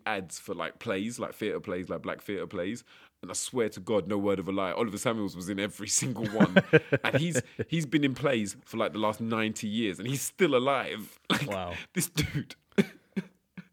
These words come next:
Speaker 2: Need a black guy in a play?
Speaker 1: Yeah.
Speaker 2: I'm your guy. <laughs> Oliver Samuels.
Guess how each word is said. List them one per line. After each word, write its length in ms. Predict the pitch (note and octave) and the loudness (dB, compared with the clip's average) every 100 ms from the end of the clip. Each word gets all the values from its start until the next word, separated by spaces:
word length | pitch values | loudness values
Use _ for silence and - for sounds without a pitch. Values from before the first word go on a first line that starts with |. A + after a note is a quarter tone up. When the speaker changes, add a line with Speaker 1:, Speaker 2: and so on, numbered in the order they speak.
| _ _ _ | _ _ _
Speaker 2:
Need 100 | A2 | 0
a 60 | G#2+ | 2
black 240 | A#2+ B2 | 2 2
guy 140 | B2+ C3 | 2 2
in 40 | |
a 60 | A2 | 2
play? 300 | A#2 D#3+ - - - - | 0 -2 -4 -14 -20 -8
Speaker 1:
Yeah. 280 | E3 G#3+ G3+ | 0 0 2
Speaker 2:
I'm 140 | A#2 B2 | 0 2
your 60 | A2 | 2
guy. 380 | A#2+ A2+ E2+ E2 - F#3 - A3+ - - - | 2 0 -2 -6 -4 -4 -2 -8 -8 -16 -16
<laughs> 840 | - - - _ - - _ - - | -20 -18 -20 _ -20 -20 _ -20 -10
Oliver 260 | A2 C#3 | -4 -4
Samuels. 540 | C#3 C3 A2 F#2+ F2 | -2 -2 -2 -2 -8